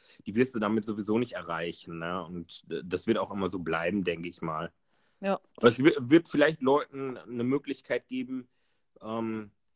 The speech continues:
Speaker 1: ja, die, die dann vielleicht doch wollen, aber nicht ganz so können, die dann dadurch einfach so einen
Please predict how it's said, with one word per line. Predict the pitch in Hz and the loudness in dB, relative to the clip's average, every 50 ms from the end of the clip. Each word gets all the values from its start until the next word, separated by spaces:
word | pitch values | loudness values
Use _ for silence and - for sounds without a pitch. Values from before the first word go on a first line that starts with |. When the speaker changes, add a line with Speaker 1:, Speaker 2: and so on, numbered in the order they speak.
| - - | -4 0
Speaker 1:
ja, | 113 143 | 2 2
die, | 147 120 120 117 - 120 | 2 0 -2 -12 -12 -14
die | 110 104 120 123 | -10 -6 -4 -2
dann | 120 123 117 117 110 | 0 0 -2 -2 -6
vielleicht | - 127 120 120 117 113 - - - - 110 | -8 -6 -6 -6 -6 -8 -12 -14 -12 -10 -2
doch | 104 123 139 139 - 104 | 2 2 2 2 2 0
wollen, | 101 113 123 139 147 151 131 | 2 4 4 6 4 2 0
aber | 120 127 123 | 0 -2 -2
nicht | 120 107 - | -4 -4 -4
ganz | - 117 120 120 - | -4 -4 -2 -2 -4
so | 131 - | -6 -6
können, | - - - 135 143 147 147 143 139 127 | -2 -2 0 0 0 -2 -6 -6 -8 -10
die | 127 131 | -8 -2
dann | 123 123 120 113 | 0 0 0 2
dadurch | 117 117 120 131 123 - - - | 0 0 0 0 -2 -6 -8 -14
einfach | 113 117 117 110 - | -12 -8 -10 -10 -10
so | - 120 | -10 -12
einen | 120 117 120 113 113 | -12 -12 -14 -14 -16